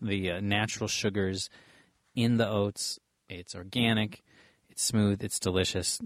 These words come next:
Tim puts it in his coffee and carries it in his pocket all around town. I don't know if you need to go that far, but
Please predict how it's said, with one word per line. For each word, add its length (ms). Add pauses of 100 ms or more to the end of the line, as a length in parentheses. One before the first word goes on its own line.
Tim 220
puts 260
it 120
in 120
his 120
coffee 340
and 80
carries 280
it 80
in 60
his 140
pocket 420
all 220
around 240
town. 400 (1000)
I 100
don't 100
know 60
if 80
you 120
need 160
to 60
go 120
that 280
far, 320
but 240